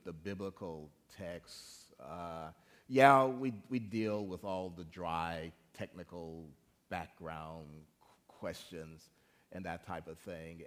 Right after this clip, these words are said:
And when I teach Bible to my students, I try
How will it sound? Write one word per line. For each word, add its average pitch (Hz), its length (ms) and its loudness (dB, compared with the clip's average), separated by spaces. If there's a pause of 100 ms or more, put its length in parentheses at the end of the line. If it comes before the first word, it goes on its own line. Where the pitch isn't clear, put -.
And 85 360 -12
when 87 160 -10
I 85 240 -10 (160)
teach 113 380 -8
Bible 90 600 -4 (340)
to 113 120 -6
my 82 200 -8
students, 90 920 -10 (120)
I 82 340 -10 (480)
try 90 380 -4